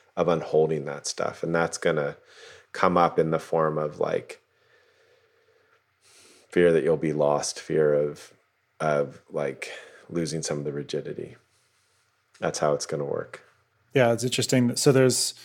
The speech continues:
Speaker 2: like, scared that they'll be attacked. So that would be actually just, like, the anger would be expressed through a physical protection kind of holding.
Speaker 1: Yeah, in a weird way, there's almost always, and every time there's anger, that overwhelm, almost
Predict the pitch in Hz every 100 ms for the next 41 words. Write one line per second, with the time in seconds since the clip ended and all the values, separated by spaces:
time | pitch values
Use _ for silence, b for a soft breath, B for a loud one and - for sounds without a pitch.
0 | b _ 127 120 123 - 156 151 139 135
1 | 131 120 151 139 - 135 123 123 123 123
2 | 123 - 113 113 120 113 - _ _ -
3 | 135 139 147 139 127 127 - 139 127 -
4 | - - 139 135 120 - 143 135 127 123
5 | 113 - 127 131 - 120 113 117 117 113
6 | 120 113 113 113 b b b b 110 104
7 | 127 120 135 151 107 101 95 95 95 98
8 | 110 113 107 - - 98 95 92 87 -
9 | 98 95 107 117 127 127 113 113 104 90
10 | 82 90 95 92 87 87 - 104 101 101
11 | 90 87 82 92 113 - b b b b
12 | b b b b _ - 110 104